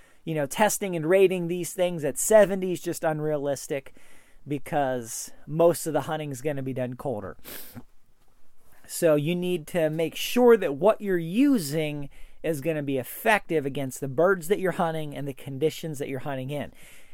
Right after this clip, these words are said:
Keep in mind, everything loses velocity when it gets colder. It's just the physics.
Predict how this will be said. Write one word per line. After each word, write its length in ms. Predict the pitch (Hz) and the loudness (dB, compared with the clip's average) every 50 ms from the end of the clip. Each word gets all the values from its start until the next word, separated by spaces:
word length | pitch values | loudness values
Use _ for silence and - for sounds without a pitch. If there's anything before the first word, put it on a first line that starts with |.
| - - | -6 2
Keep 220 | - 202 208 - | 2 2 6 6
in 120 | 214 208 | 6 6
mind, 300 | 214 226 220 185 165 135 - - - - | 6 4 2 2 0 -4 -8 -6 0 2
everything 800 | 208 226 262 254 214 226 214 202 - - - 196 190 180 175 170 | 6 8 8 8 8 6 4 4 2 0 -2 -2 0 0 0 2
loses 480 | 170 180 180 175 151 143 160 147 117 | 4 4 4 4 2 0 -4 -6 -4
velocity 920 | 113 135 135 139 156 175 196 196 190 190 - - 147 123 117 104 95 82 - - - - - - _ _ - | -4 -4 0 4 6 8 8 8 6 4 -2 -6 -6 -6 -6 -6 -6 -8 -10 -16 -20 -20 -20 -20 _ _ -6
when 180 | - 156 156 151 | -4 -4 -2 -2
it 60 | 135 | -4
gets 260 | 143 151 151 - - | -2 -2 -2 -2 -2
colder. 400 | - - 170 147 135 - - - - - - - - - - - - - - - - - - - - - | -2 0 0 0 0 -2 -8 -14 -14 -18 -18 -18 -18 -20 -20 -20 -20 -20 -18 -18 -18 -20 -20 -18 -14 -10
It's 200 | - 147 135 - | -8 -8 -8 -4
just 240 | - 160 139 - - | -4 -4 -4 -4 -6
the 80 | - | -8
physics. 640 | - - - 233 233 196 185 220 - - - - - | -2 6 8 8 8 8 6 2 -2 -2 -8 -10 -10